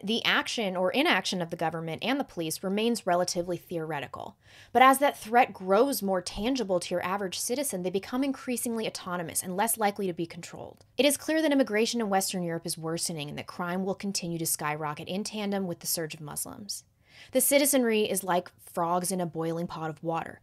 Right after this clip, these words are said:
As the theory of immigration begins to collide with their negative personal experience, and as Muslims commit crimes against these folks' friends and neighbors,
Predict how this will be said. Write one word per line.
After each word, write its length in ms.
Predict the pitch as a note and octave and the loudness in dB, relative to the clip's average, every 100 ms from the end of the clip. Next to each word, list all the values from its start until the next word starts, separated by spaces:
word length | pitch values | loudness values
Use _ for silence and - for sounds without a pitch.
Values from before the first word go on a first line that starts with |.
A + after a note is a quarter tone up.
| - - - | -20 -20 0
As 140 | A#3 A3+ | 4 4
the 80 | A#3+ | 2
theory 480 | - B3+ C#4+ A#3+ | 2 0 2 2
of 100 | F#3+ | 0
immigration 580 | G3 G3 F#3 G3 A#3+ G3 | 0 0 2 0 2 0
begins 300 | F3 F#3 F3+ | 0 -2 -2
to 80 | F#3 | -6
collide 480 | - F3 D#3+ G3+ F3 | -4 0 2 2 0
with 120 | E3 | -2
their 120 | E3+ | -2
negative 480 | E3 D#3+ E3+ F3+ E3+ | -2 -4 -2 -2 -4
personal 380 | - F#3+ F3+ D#3 | -8 -6 -6 -8
experience, 680 | - - B3 D4 A#3+ E3 | -8 -6 -2 -2 -2 -4
and 80 | F3+ | -4
as 100 | E3+ | -2
Muslims 320 | E3+ F3 F3+ | 0 0 -2
commit 240 | - F3+ - | -4 -8 -8
crimes 540 | - F3 B3 B3+ F3+ | -6 -2 0 0 0
against 400 | F3 F3 E3+ - | -2 0 0 -4
these 200 | F3 E3 | -4 -4
folks' 300 | - E3 D#3+ | -2 -2 -2
friends 300 | - E3+ E3+ | -4 -4 -4
and 80 | D#3 | -4
neighbors, 480 | E3+ A#3+ D#3 D#3 | -4 -2 -2 -2